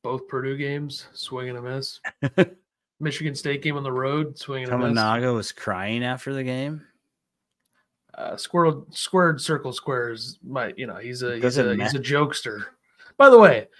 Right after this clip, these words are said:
Speaker 1: did anybody else
Speaker 2: They're
Speaker 1: get the
Speaker 2: still
Speaker 1: hint
Speaker 2: gonna
Speaker 1: of? Uh, I'm not saying any. I'm just posing the question. Did anybody else get the feeling of the, uh, subtle Japanese jokes from, uh, from, from the crew today? I, I, I kinda felt that.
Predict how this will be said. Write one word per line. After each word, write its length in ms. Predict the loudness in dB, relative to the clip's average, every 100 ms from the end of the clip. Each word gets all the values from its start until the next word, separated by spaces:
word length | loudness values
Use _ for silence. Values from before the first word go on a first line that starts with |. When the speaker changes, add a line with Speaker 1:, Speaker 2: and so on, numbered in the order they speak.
| _
Speaker 1:
did 120 | 8 8
anybody 280 | 8 10 12
else 220 | 12 8
Speaker 2:
They're 100 | 2
Speaker 1:
get 100 | 4
the 60 | 4
Speaker 2:
still 100 | 6
Speaker 1:
hint 240 | 6 8
Speaker 2:
gonna 120 | 6
Speaker 1:
of? 140 | 8 6
Uh, 460 | 8 6 4 0 -4 _ _ 4
I'm 120 | 10
not 340 | 10 8 2 _ _
saying 720 | -8 0 2 4 2 -2 -2
any. 280 | 0 0 0 -8 -14 -6 0
I'm 160 | 2
just 300 | 0 -2 -8
posing 420 | -2 4 4 4 -2
the 60 |
question. 640 | -4 -8 -8 -8 -12 -16 -18 _ _ _ _ _ _ _ 0
Did 120 | 2
anybody 300 | 4 4 6
else 220 | 4 2
get 180 | -6 -6
the 80 | -6
feeling 640 | 0 0 2 0 -2 -4
of 280 | -2 -2 -2
the, 240 | 0 0
uh, 200 | 0 -2
subtle 760 | -4 -6 0 2 2 2 0 -4 _ _ _ _
Japanese 680 | 0 2 2 -2 -2 -2 -6
jokes 680 | -2 0 0 -4 -10 -12 -8
from, 320 | -4 -4 -4
uh, 480 | -4 -4 -2 -2 -4
from, 380 | -6 -8 -8 -14
from 140 | -14
the 80 | -14
crew 240 | -8 -4 -2
today? 320 | -2 -2 -2
I, 280 | -2 -4 -6
I, 40 |
I 40 |
kinda 220 | -8 -12 -10
felt 300 | -12 -12 -12
that. 220 | -14